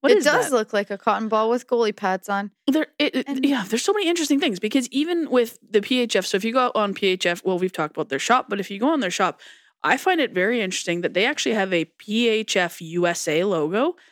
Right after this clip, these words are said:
Speaker 1: and a P H F Canada logo.
Speaker 2: Yeah.
Speaker 1: Like, what other league? The N H L has the N H L. The N B A has the N B A. The M L B has the M L B.
Speaker 2: That's, like, they're,
Speaker 1: Why?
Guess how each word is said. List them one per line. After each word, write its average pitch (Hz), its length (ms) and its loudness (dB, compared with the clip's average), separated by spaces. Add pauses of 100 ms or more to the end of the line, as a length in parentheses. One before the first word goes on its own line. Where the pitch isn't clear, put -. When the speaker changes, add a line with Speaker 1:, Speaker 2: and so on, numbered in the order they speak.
(240)
Speaker 1:
and 196 180 0
a 185 100 0
P 214 320 -2
H 190 240 0
F 175 240 -2
Canada 196 480 -2
logo. - 460 -18 (220)
Speaker 2:
Yeah. 247 140 0 (520)
Speaker 1:
Like, 175 140 -2
what 170 400 -2
other 220 320 0
league? 202 640 -4
The 165 100 2
N 190 140 0
H 220 160 -2
L 220 220 2
has 190 260 -2
the 175 160 0
N 180 160 0
H 190 240 -2
L. 156 440 -2
The 165 120 0
N 190 220 0
B 214 140 2
A 208 280 0
has 185 180 -2
the 135 140 -14
N 190 180 -2
B 202 140 0
A. 175 240 0
The 151 120 -4
M 190 160 0
L 220 140 0
B 208 260 -2
has 180 220 -2
the 143 160 -6
M 175 160 -2
L 202 160 0
B. 165 340 -4 (260)
Speaker 2:
That's, 185 400 -2
like, 196 400 -2 (580)
they're, 202 540 2
Speaker 1:
Why? 156 160 -4